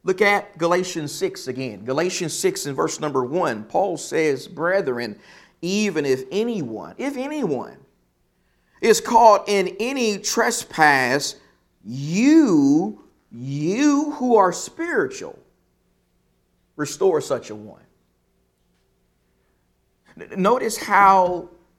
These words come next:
the duty, the work, the responsibility we're talking about this morning is the responsibility of the spiritual person.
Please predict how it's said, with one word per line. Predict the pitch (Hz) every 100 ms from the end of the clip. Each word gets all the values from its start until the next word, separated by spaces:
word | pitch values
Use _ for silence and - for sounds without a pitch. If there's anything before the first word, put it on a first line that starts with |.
| _
the | 143 151
duty, | 127 180 165 107 90 147 165 _ _ _ _ _
the | 143
work, | 147 202 190 123 104 - _ _ _ 160
the | 165
responsibility | 143 139 - 208 233 240 220 151 196 220 185 - 156
we're | 143 143
talking | - 277 320 208
about | 139 135 123 - 127
this | 139 151
morning | 196 180 127 120 117 _ _ _ -
is | 175 175
the | 180
responsibility | 156 147 - 180 175 139 139 208 151 120 117 113 117 _ _ _ _
of | 143 127
the | 135
spiritual | - - 277 180 127 110
person. | - 107 - -